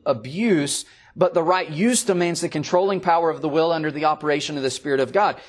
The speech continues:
And so God created man with a dual nature. And while we have a dual nature, and that completely changes the way we're to live, in other words, not to live as the other animals, He shows us how that is to be,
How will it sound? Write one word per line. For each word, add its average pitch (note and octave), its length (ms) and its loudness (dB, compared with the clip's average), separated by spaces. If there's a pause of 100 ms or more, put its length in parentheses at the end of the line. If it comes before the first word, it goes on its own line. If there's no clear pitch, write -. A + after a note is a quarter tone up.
And E3 160 -4
so D#3+ 220 2
God E3+ 420 0
created F3 560 0
man D3+ 240 0
with C#3 140 -2
a C#3+ 60 -4
dual C#3 200 -4
nature. C#3+ 760 -2 (960)
And E3+ 160 -2
while F#3+ 140 2
we A3 100 2
have F#3+ 100 2
a E3+ 60 -2
dual E3+ 160 2
nature, F3+ 440 0
and D#3 140 -2
that E3 160 -2
completely F#3 440 0
changes E3 440 -4
the D#3+ 80 -2
way E3 160 2
we're D#3+ 160 0
to D3+ 80 0
live, E3+ 360 0
in D3+ 100 -2
other D3 160 0
words, D3 240 -4
not D#3+ 200 0
to D#3+ 80 -4
live C#3+ 200 0
as A#2 100 -6
the B2 140 -2
other F3+ 240 0
animals, B2 640 -6 (680)
He G#3 160 0
shows F#3+ 420 2
us F3 200 0
how F#3 400 0
that D3+ 300 -2
is C#3+ 480 -6 (280)
to C#3 140 -4
be, B2+ 380 -8